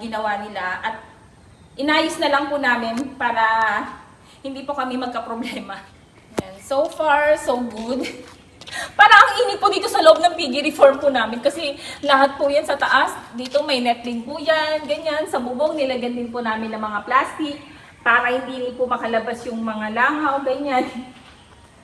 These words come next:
Kaya pag pasok mo dito sa loob,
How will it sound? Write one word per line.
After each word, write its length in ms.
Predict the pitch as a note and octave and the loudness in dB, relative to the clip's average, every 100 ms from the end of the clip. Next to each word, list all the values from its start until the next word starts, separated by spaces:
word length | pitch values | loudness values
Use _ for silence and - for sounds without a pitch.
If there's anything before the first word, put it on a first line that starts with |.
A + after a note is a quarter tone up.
| - - C4+ | -20 -14 -8
Kaya 320 | C4 B3 B3 | -6 -4 -4
pag 160 | C#4 B3+ A#3 - - - - | -4 -4 -4 -10 -20 -18 -8
pasok 320 | - - C#4+ | -6 -6 -6
mo 20 | C#4 | -6
dito 160 | B3+ - | -6 -8
sa 80 | C4 | -6
loob, 480 | A3+ G#3+ G3+ F#3+ | -4 -4 -6 -6